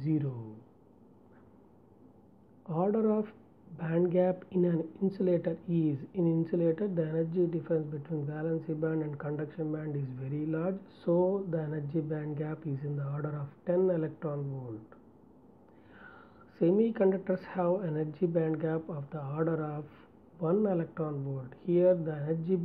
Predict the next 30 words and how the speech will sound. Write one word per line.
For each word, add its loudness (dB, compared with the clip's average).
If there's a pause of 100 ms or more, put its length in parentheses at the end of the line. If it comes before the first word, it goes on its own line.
(120)
difference 2
between -4
valency 0
band 0
and -4
conduction -4
band -4
is -6 (120)
very -4 (140)
small -2 (1120)
as -10 (100)
compared -2
to -2 (880)
conductors -2 (220)
and 2
insulators. -4 (640)
So 4
this 2
is 2
about 4
the -2 (340)
origin 4
of 0
energy 0
bands -2 (300)
in -2
solids -2 (220)
and 0
classification -2
of 2